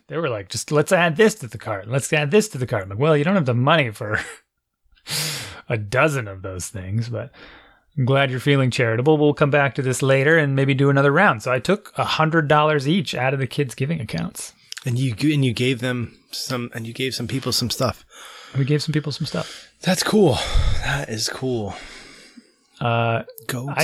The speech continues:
Speaker 1: I, have they forgotten about it? Probably, 'cause it's very disconnected. They're like, "So, you know,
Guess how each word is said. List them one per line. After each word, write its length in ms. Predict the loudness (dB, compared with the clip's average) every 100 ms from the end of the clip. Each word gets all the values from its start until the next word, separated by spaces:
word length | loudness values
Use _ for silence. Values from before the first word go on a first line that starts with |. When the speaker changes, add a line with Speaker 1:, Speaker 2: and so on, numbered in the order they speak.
| -2 -2
Speaker 1:
I, 40 |
have 220 | 0 0
they 100 | -2
forgotten 380 | -2 0 0 0
about 180 | 0 0
it? 100 | 0
Probably, 460 | 0 0 0 -2 0
'cause 140 | -2
it's 100 | -2
very 240 | -2 0
disconnected. 680 | 0 -4 0 0 0 -4 -12 -14 _ -2
They're 120 | 0
like, 140 | 0
"So, 400 | 2 4 4 2
you 140 | -2 0
know, 320 | 0 -2